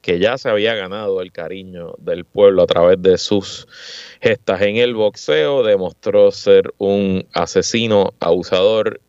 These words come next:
y tristemente contribuir al terrible récord que tenemos como país de hombres que matan mujeres. Ni un minuto de break para Félix Verdejo, ni un minuto de contemplación y tampoco, ¿saben qué?, ni una onza de pena.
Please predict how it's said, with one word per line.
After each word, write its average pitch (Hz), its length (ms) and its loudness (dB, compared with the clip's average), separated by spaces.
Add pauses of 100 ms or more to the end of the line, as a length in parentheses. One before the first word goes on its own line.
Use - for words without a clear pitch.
(720)
y 110 260 -2 (220)
tristemente 98 680 -2
contribuir 98 760 -2
al 98 320 -4 (180)
terrible 98 440 0
récord 90 420 -2
que - 120 -2
tenemos 85 360 0
como 92 180 0
país 90 320 -4
de 87 140 0
hombres 82 380 0
que 85 320 -2
matan 85 480 -4
mujeres. 123 800 -2 (640)
Ni 104 200 -10
un 123 300 -4 (100)
minuto 104 760 2
de 101 160 4
break 98 320 4
para 87 220 -4
Félix 92 240 -2
Verdejo, 110 680 0
ni 92 280 -8
un 104 420 -2
minuto 90 720 2
de 90 140 2
contemplación 92 920 -2
y 95 100 -8
tampoco, 92 400 0
¿saben 101 220 -2
qué?, - 200 0
ni 92 180 -6
una 95 260 0
onza 92 420 -4
de - 180 0
pena. 135 340 -4